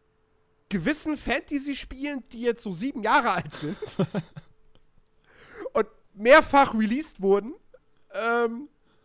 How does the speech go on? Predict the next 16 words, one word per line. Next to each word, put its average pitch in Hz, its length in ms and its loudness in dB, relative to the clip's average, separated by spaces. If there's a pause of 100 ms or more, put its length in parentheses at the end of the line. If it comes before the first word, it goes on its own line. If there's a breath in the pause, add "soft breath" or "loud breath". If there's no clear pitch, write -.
(120)
für 220 160 -8
immer 240 200 -2
wieder 202 180 2
den 185 140 -8
Vollpreis, 202 800 -6 (180)
was 214 180 -12
die 294 140 -18
so 247 120 -10
machen. 202 380 -14 (380 soft breath)
Also, 180 160 -4 (680 loud breath)
klar, 185 560 2
ne, 202 320 0
logisch, 208 500 -6 (240)
der 156 100 -8
zeitliche 170 400 -4
Abstand 220 440 -8